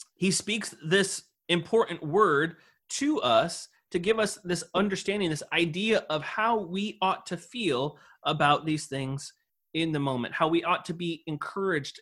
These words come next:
in the midst of hardship. It's easy for us to be a people who are scattered in mind, who are scattered in heart, who are confused about perhaps how we ought to process these things, but to give us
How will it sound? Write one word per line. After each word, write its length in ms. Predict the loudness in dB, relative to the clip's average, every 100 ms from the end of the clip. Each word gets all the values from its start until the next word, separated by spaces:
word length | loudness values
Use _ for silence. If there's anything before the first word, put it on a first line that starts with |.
| -6
in 100 | -4
the 80 | -2
midst 300 | -4 -6 -12
of 80 |
hardship. 480 | -8 -8 -8 -12 -20 _ _ _ _ _ _ _ _ _ _ _ _
It's 160 | -8 -6
easy 360 | -2 0 2 0
for 180 | 0 0
us 200 | 0 -2
to 100 | -4
be 140 | -2
a 60 | -2
people 460 | -4 -8 -6 -6 -8 _
who 120 | 0 2
are 60 |
scattered 600 | 2 -2 -2 0 2 0
in 140 | -2 -2
mind, 380 | 0 0 0 -2
who 120 | -4
are 60 |
scattered 480 | -4 -4 -2 0 -2
in 80 | -4
heart, 380 | 0 2 2 0
who 260 | -2 -2 0
are 280 | 0 0 -4 -16 _ -4
confused 680 | 0 0 -2 -6 -2 -2 0
about 240 | 0 0 -2 _ _ _ _ _ _ _ -4
perhaps 420 | -2 0 -4 -8 -10
how 300 | -4 0 0
we 240 | -2 0 2
ought 200 | 2 2
to 320 | 0 0 0
process 640 | -4 0 0 0 -6 -8 -8
these 220 | -10 -10
things, 560 | -14 -16 -18 -20 -20 _ _ _ _ _ _ _ _ _ _ _
but 240 | -2 -2 -2
to 80 |
give 300 | -2 2 4
us 280 | 6 4 0